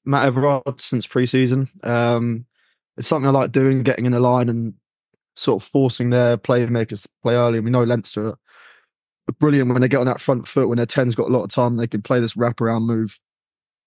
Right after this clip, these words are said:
Um, so that game in particular, I sort of, what I try and do is I analyse a team before and work out where I can put myself in the line to affect the defence, to make our defence easier out wide.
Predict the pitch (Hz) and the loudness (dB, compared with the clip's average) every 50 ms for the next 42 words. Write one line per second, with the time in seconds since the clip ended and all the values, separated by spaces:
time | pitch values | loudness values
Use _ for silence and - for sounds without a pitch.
0 | _ _ _ _ 135 123 123 123 120 117 117 110 - 143 143 139 131 151 143 139 | _ _ _ _ 0 2 2 2 2 2 0 0 0 2 2 2 2 2 2 2
1 | 131 123 - - - 147 - - - 127 117 117 117 117 117 120 - _ _ _ | 2 0 0 0 0 0 -2 -2 -6 -6 -4 -2 -2 -4 -4 -6 -10 _ _ _
2 | _ _ _ _ _ _ _ - 127 131 - - 135 123 120 120 101 - - _ | _ _ _ _ _ _ _ -2 0 0 0 0 0 0 0 0 -2 -6 -12 _
3 | _ _ _ - 131 156 160 147 135 - 156 143 143 135 143 135 117 123 104 127 | _ _ _ 0 2 2 2 2 2 2 4 4 4 4 4 2 2 2 2 2
4 | 139 139 135 131 127 113 110 - - 143 131 120 113 117 117 - - 135 127 117 | 2 2 2 2 2 0 -2 -2 0 0 0 2 0 -2 -4 0 2 2 2 2
5 | 110 101 110 123 - _ _ _ _ _ _ _ _ _ _ _ _ _ _ 117 | 2 -2 -4 -6 -10 _ _ _ _ _ _ _ _ _ _ _ _ _ _ -6
6 | 117 110 131 135 131 127 120 - 135 123 117 117 117 113 - _ _ _ _ _ | -2 0 2 2 2 2 0 0 0 2 2 2 0 -2 -4 _ _ _ _ _
7 | _ _ _ 127 123 131 127 127 123 - 131 120 - - - 123 117 - - 127 | _ _ _ -2 0 2 2 2 2 0 -2 -2 -2 0 0 0 0 0 0 0
8 | 123 - - - 117 117 120 123 123 117 117 113 113 110 110 110 123 - _ - | 0 0 -2 -2 0 2 2 2 2 2 2 0 -2 -2 -4 -6 -10 -12 _ -10
9 | - - 123 117 113 95 80 113 - - - 127 - - _ - - - - - | -4 -2 0 0 0 0 -2 -4 -4 -2 -2 -2 -2 -4 _ -8 -8 -8 -8 -10
10 | - _ _ - - - 123 120 117 - 131 131 135 - - 127 127 123 117 - | -14 _ _ -12 -8 -4 -4 -4 -2 0 0 0 0 0 0 2 2 2 2 2
11 | 123 123 123 - - 135 123 120 - 127 123 113 120 123 127 123 - 113 127 139 | 0 0 0 0 0 0 0 2 2 2 2 2 4 4 2 2 2 2 2 0
12 | 147 170 - | 0 -4 -10